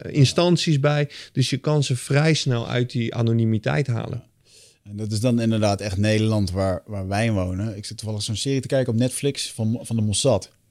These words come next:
Speaker 1: Ja,
Speaker 2: Over, eh,
Speaker 1: gezien, ja.
Speaker 2: die oude directeuren die ze dan interviewen. En, eh, het viel me daarin op dat, eh, zo'n land, je, je bent daar gewoon, eh, eh, opgegroeid met oorlog.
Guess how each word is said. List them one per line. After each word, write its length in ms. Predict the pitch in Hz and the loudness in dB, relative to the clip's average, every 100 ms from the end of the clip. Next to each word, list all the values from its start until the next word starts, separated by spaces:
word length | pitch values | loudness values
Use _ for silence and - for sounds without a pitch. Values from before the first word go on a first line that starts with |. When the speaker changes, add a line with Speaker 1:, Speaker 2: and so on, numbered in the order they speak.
| _ _ | _ _
Speaker 1:
Ja, 100 | 104 | 0
Speaker 2:
Over, 300 | 117 98 98 | 0 2 0
eh, 60 | 98 | 2
Speaker 1:
gezien, 120 | 123 110 | 4 4
ja. 60 | |
Speaker 2:
die 120 | 104 | 2
oude 280 | 127 135 143 | 0 2 4
directeuren 560 | 135 139 131 143 143 135 | 4 2 4 4 4 4
die 100 | 123 | 2
ze 80 | 123 | 2
dan 140 | 117 | 0
interviewen. 600 | 135 127 117 131 135 165 - - _ _ _ _ _ _ | -2 -2 0 2 2 -2 -14 -20 _ _ _ _ _ _
En, 300 | - 107 101 | -10 -4 0
eh, 280 | 101 98 95 | 0 0 -2
het 120 | 95 | -4
viel 140 | - 151 | -4 0
me 80 | 131 | 4
daarin 320 | 120 104 117 | 4 4 2
op 220 | 143 127 - _ | 0 -2 -6 _
dat, 480 | - 107 104 98 - _ _ _ | -4 0 0 -2 -10 _ _ _
eh, 120 | 95 90 87 | -10 -8 -8
zo'n 160 | 104 | -4
land, 340 | 113 120 101 - _ _ _ | 0 2 2 -2 _ _ _
je, 380 | - 90 95 104 | -10 -6 -4 -2
je 100 | 110 | -2
bent 160 | 110 113 | 0 2
daar 160 | 104 95 | 0 0
gewoon, 360 | 101 95 90 | -2 -2 -2
eh, 140 | 87 82 82 62 _ _ _ _ _ | -4 -6 -10 -16 _ _ _ _ _
eh, 100 | 87 82 85 85 _ _ | -20 -20 -20 -20 _ _
opgegroeid 500 | 123 - 92 98 82 | -20 -20 -14 -10 -8
met 140 | 80 | -8
oorlog. 440 | 135 120 82 - | -2 -2 -2 -8